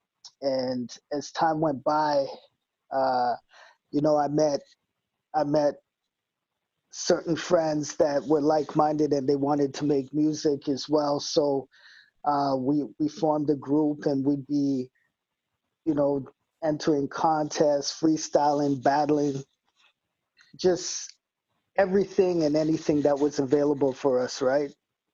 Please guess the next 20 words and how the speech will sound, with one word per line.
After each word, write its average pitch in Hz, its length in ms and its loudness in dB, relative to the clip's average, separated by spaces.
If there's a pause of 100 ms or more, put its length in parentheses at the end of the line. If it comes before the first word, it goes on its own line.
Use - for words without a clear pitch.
(180)
And, 131 440 -6
uh, 127 420 0 (1300)
when 151 200 0
we 156 140 0
got 165 260 2
to 160 160 0
a 147 40 2
certain 151 360 -2
age 151 300 2
and 139 100 0
we 139 60 2
started 143 420 0
going 143 300 2
out, 143 200 0
we 139 100 0
realized 139 640 0
that 131 240 0 (640)
there 156 100 2
were 143 160 0
people 143 640 -2